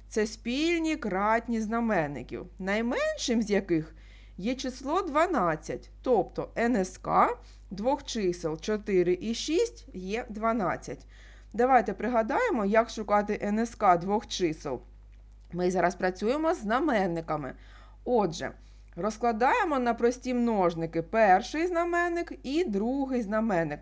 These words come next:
Поки що не пишемо, просто дивимося. Чотири парне число ділиться на два, буде два. Два ділиться на два,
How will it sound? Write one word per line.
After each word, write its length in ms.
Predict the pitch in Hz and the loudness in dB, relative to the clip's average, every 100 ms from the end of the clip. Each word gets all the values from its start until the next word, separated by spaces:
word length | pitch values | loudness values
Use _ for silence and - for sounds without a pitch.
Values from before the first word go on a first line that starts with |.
| - | -4
Поки 280 | 202 196 180 | -4 -2 -6
що 160 | 180 | -6
не 100 | 170 | -6
пишемо, 500 | 185 262 480 427 381 | -4 2 2 2 -2
просто 380 | 359 196 - 254 | 0 -2 -2 -2
дивимося. 580 | 190 160 147 131 - 120 - - - - - - - - | -2 -2 -4 -8 -10 -12 -14 -20 -20 -20 -20 -20 -20 -6
Чотири 600 | 262 262 285 262 185 175 | -6 -4 -2 2 2 2
парне 440 | 208 190 185 185 | 2 2 2 0
число 420 | 180 202 - 185 | -4 -8 -2 0
ділиться 420 | 175 170 170 170 | 2 0 -2 -4
на 140 | 160 156 | -4 -6
два, 560 | 160 143 123 147 277 381 | -8 -6 -2 0 -2 -4
буде 320 | 254 254 277 | -10 -6 -6
два. 520 | 254 247 254 254 254 - - | -6 -2 0 2 0 -6 -14
Два 320 | 180 180 180 | -6 0 0
ділиться 360 | 170 190 202 214 | 0 -4 -4 -6
на 140 | 208 | -8
два, 280 | 220 254 | -4 -4